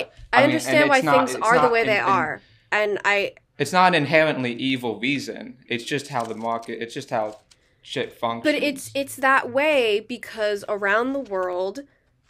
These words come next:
Speaker 2: it's viewed, and it has been viewed since imperialism and, uh, colonialism, that America, English-speaking, white countries are the powerful ones,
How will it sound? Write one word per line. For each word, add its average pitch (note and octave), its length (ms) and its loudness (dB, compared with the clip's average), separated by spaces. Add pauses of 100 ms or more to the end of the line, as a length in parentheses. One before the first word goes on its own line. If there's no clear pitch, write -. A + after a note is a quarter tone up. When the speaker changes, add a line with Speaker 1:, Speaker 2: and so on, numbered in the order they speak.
Speaker 2:
it's A3+ 300 0
viewed, A3 800 -4
and G#3 120 0
it G#3 140 -2
has G#3+ 400 0
been D4 240 0
viewed A3 380 -10
since G3+ 460 -4
imperialism G3+ 920 -4
and, F#3+ 560 -2
uh, F3+ 320 -6
colonialism, A3+ 800 -2 (340)
that G3 360 4 (260)
America, D#4+ 1040 2 (420)
English-speaking, D4+ 1400 0 (140)
white G#3+ 580 0
countries A3 800 -2 (400)
are G#3+ 440 4 (140)
the A3+ 120 2
powerful C4 840 0
ones, F#3 520 -2